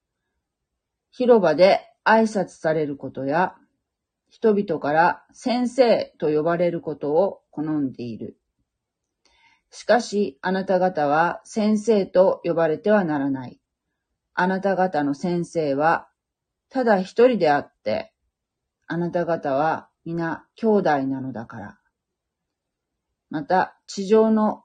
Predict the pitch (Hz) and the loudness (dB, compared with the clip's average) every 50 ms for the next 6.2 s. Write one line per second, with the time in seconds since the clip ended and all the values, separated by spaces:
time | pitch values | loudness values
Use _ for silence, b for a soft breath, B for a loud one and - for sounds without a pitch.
0 | _ _ _ - 196 226 247 233 208 180 156 143 135 135 127 127 - _ _ _ | _ _ _ 2 2 4 4 4 4 2 2 0 -2 -4 -6 -8 -10 _ _ _
1 | _ _ - - - - 233 220 214 - 156 120 - - _ - 165 165 175 175 | _ _ -16 -16 -12 -10 -10 -8 -4 -2 -2 -2 -4 -6 _ -6 -4 -4 -2 -2
2 | 180 175 190 185 160 143 131 131 139 131 131 123 120 107 101 - _ _ _ _ | -2 -2 0 0 0 -2 -4 -6 -8 -10 -10 -12 -14 -16 -18 -20 _ _ _ _
3 | _ _ _ _ _ _ _ _ _ _ _ _ _ _ _ _ _ 160 180 185 | _ _ _ _ _ _ _ _ _ _ _ _ _ _ _ _ _ -4 -2 -2
4 | 185 185 196 170 175 190 196 190 - 160 147 139 139 139 - - _ - - 139 | -2 0 0 0 0 0 -2 -2 -2 -2 -2 -2 -4 -6 -8 -16 _ -10 -8 -6
5 | 123 123 151 151 - - _ _ _ 226 233 208 180 165 170 - - _ - 170 | -4 -2 -4 -4 -6 -8 _ _ _ -6 0 2 2 2 0 -4 -10 _ -6 -4
6 | 165 135 110 - | -4 -4 -8 -12